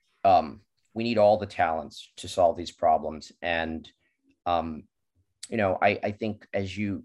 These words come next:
alluded to, it's very hard to, for one company or one government agency, it's not going to happen. Like, no, we can't solve these problems alone, and we definitely are not gonna solve them by accident. The way to solve them is working together and doing it on purpose. And so I'm very happy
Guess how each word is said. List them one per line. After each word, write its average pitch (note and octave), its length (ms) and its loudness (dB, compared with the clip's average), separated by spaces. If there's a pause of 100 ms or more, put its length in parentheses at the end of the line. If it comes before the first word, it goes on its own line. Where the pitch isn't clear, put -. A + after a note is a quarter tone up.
(140)
alluded G2 380 -4
to, - 160 -8
it's G#2+ 160 -10
very A2+ 420 0
hard E2+ 500 2 (340)
to, F2 360 -6
for E2+ 240 -10
one F#2 400 -6
company E2+ 720 -10 (240)
or D#2+ 160 -10
one F2+ 300 -6
government E2+ 380 -2
agency, E2+ 340 -8
it's - 180 -12
not G#2 280 -2
going F2 140 -8
to D#2 60 -8
happen. D#2+ 400 -10
Like, D#2+ 220 -10
no, G2 260 -4
we G2+ 120 -8
can't - 360 -12
solve F#2 280 0
these F2 120 -12
problems E2 420 -4
alone, E2+ 380 -6
and F2 80 -10
we F#2+ 120 -8
definitely F2+ 720 -2
are E2+ 100 -10
not E2 180 -8
gonna D#2+ 140 -12
solve D#2 320 -6
them D#2 200 -14
by D#2+ 120 -10
accident. - 520 -16 (580)
The F#2+ 80 -6
way G2+ 140 0
to G2+ 80 -2
solve F#2+ 360 0
them D#2 240 -8
is D2+ 320 -12
working E2 300 -10
together E2 540 -2
and E2 140 -14
doing D#2 240 -12
it D2+ 80 -10
on D#2+ 160 -14
purpose. - 500 -10
And E2 100 -18
so - 160 -10
I'm D2 220 -10
very E2+ 220 -4
happy F2 580 -12